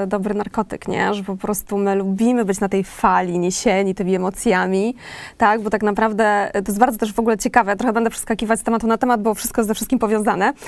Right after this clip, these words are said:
Natomiast bardzo ważne jest to, że to, jak my działamy produktywnie, jest mocno powiązane z naszymi emocjami, które czujemy.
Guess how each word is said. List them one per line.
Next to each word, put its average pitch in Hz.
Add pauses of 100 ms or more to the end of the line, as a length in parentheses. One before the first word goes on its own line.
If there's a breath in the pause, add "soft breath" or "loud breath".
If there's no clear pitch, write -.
(300 loud breath)
Natomiast 226
bardzo 247
ważne 240
jest 214
to, 208
że 214
to, 254
jak 220
my 226
działamy 226
produktywnie, 220
jest 214
mocno 240
powiązane 220
z 214
naszymi 226
emocjami, 226
które 175
czujemy. 170